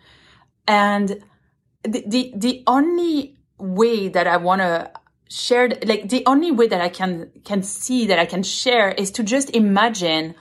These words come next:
that every cells that are in your body are trying their best. They are, they have your D N A. They are all a part of you.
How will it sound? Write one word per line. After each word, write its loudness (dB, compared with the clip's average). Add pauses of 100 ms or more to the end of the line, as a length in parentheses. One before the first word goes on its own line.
(320)
that -2
every 0 (220)
cells -2
that 2
are 0
in 0
your 4
body -6 (1600)
are 4
trying 2
their 2
best. -6 (720)
They 0
are, 0 (220)
they 2
have 0
your 2
D -8
N -6
A. -12 (180)
They 0
are 2
all 4
a -2
part 0
of -6
you. -12